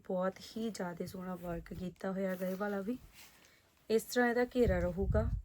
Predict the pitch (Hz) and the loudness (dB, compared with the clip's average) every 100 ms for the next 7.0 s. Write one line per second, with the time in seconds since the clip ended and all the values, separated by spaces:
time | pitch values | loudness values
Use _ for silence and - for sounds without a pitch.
0 | - - _ - - - - - - - | -10 -20 _ -20 -20 -14 -12 -12 -16 -20
1 | - - - - _ - - - - _ | -10 -10 -10 -18 _ -2 -2 -2 -12 _
2 | - - _ _ - - - - - - | -20 -20 _ _ -20 -20 -20 -20 -16 -10
3 | 208 175 - - - - - - _ _ | -8 -8 -14 -16 -16 -16 -16 -20 _ _
4 | _ _ _ _ - - - 233 262 262 | _ _ _ _ -20 -12 -2 2 4 4
5 | 208 233 233 240 226 233 247 220 185 185 | 2 0 -2 -2 -4 -4 -2 0 0 0
6 | 185 196 196 202 - 220 208 208 208 214 | -2 -2 -6 -6 -2 -2 0 0 -2 -4